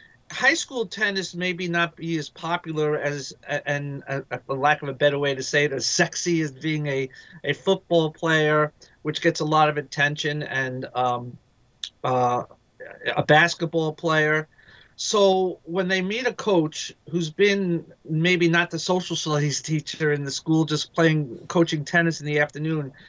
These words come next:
and I can talk about specific things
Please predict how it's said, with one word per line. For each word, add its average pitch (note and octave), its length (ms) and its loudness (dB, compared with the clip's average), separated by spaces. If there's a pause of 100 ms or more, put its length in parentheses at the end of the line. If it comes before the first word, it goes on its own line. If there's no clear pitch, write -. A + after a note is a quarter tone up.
(260)
and D3 120 -2
I F#3+ 140 4
can F#3+ 180 -2
talk F#3+ 360 0
about D3+ 340 0
specific F3 540 -8
things E3 440 -2